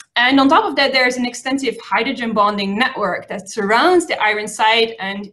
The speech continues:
in, in the figure here, you just see, uh, the aspartic acid and the glutamate and a water molecule that play an important role in that hydrogen bonding network. So what is actually the most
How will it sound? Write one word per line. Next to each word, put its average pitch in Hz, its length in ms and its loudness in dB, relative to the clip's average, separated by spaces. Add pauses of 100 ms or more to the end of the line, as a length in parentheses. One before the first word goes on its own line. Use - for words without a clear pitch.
in, 202 300 -10
in 202 100 -8
the 185 80 -8
figure 285 320 -2
here, 214 540 0 (520)
you 226 220 0
just 247 280 -4
see, 233 440 0
uh, 214 160 2
the 196 260 2
aspartic 233 460 0
acid 226 480 2 (240)
and - 140 -4
the 214 40 4
glutamate 240 440 0
and 226 120 0
a 214 60 2
water 214 380 4
molecule 208 400 -2
that 196 160 -2
play 202 160 -4
an 196 80 -2
important 190 420 -8
role 180 380 -2
in 175 160 -4
that 165 160 -6
hydrogen 160 500 -6
bonding 147 460 -14 (260)
network. - 460 -4 (880)
So - 380 -2
what 294 140 4
is 330 140 4
actually 381 480 2
the 302 120 -6
most 285 480 2